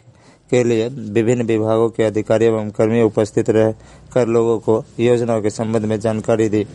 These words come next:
दोनों पंचायत में आयोजित शिविर में बड़ी संख्या में लोग पहुंचे। आज के शिविर में नोडल पदाधिकारी के रूप में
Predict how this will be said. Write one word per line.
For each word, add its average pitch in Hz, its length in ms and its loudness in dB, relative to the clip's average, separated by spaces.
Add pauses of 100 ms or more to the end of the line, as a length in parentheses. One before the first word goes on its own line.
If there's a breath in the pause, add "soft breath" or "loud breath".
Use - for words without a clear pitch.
(400 loud breath)
दोनों 131 280 2
पंचायत 113 400 -2
में 110 120 -2
आयोजित 113 240 -2
शिविर 113 280 0
में 110 160 2
बड़ी 107 180 0
संख्या 113 320 -2
में 107 100 -2
लोग 107 220 0
पहुंचे। 117 340 0
आज 113 220 -2
के 110 140 -2
शिविर 110 300 -2
में 110 140 -2
नोडल 107 300 0
पदाधिकारी 107 600 0
के 110 140 0
रूप 113 200 0
में 110 160 -4